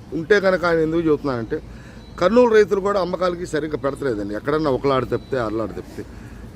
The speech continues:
డీలక్స్ పదిహేను వేలు దాకా జరుగుతుంది. సూపర్ అయితే కాదండి, డీలక్స్ సూపర్ అయితే మార్కెట్ ధర పెరిగే అవకాశం ఉంది.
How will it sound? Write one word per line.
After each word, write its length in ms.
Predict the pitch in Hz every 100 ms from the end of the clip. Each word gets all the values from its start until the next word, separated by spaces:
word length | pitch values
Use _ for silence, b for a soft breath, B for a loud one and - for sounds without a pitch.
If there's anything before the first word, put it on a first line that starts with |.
| 95
డీలక్స్ 340 | 139 196 214 196 165
పదిహేను 260 | 165 170 170
వేలు 160 | 175 170
దాకా 140 | 151 139
జరుగుతుంది. 360 | 127 135 175 147
సూపర్ 360 | 185 226 240 226
అయితే 160 | 214 214 165
కాదండి, 360 | 160 143 117 95 98
డీలక్స్ 400 | 143 160 - - - B B B -
సూపర్ 300 | 180 202 214 196
అయితే 200 | 208 254 208 139 135
మార్కెట్ 320 | 165 156 160 147
ధర 100 | 139 135 139 131 - - - -
పెరిగే 220 | 147 160
అవకాశం 340 | 143 127 113 98
ఉంది. 140 | 87